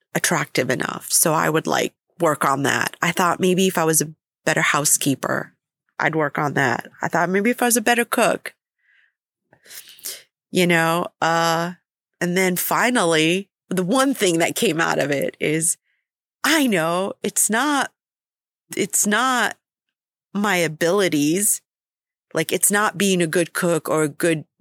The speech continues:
mom or a, it's that I'm not smart.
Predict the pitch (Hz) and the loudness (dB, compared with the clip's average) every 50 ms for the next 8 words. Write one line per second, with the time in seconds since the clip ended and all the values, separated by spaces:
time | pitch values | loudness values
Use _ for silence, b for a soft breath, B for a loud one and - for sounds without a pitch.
0 | _ - - 160 170 180 170 160 156 156 151 151 151 147 147 151 151 147 147 147 | _ -10 -6 -2 -2 0 2 2 2 2 2 0 0 0 -2 -2 -2 -2 -2 0
1 | 147 147 143 147 - - _ _ _ _ _ _ _ _ _ - 208 202 - - | 0 -2 -2 -4 -6 -12 _ _ _ _ _ _ _ _ _ -4 -2 0 0 0
2 | - - 214 202 190 185 180 180 180 180 170 165 - - - - - 165 139 - | 0 0 0 0 0 0 -2 -2 0 0 0 0 0 0 0 0 0 -2 -2 -4
3 | - - | -6 -8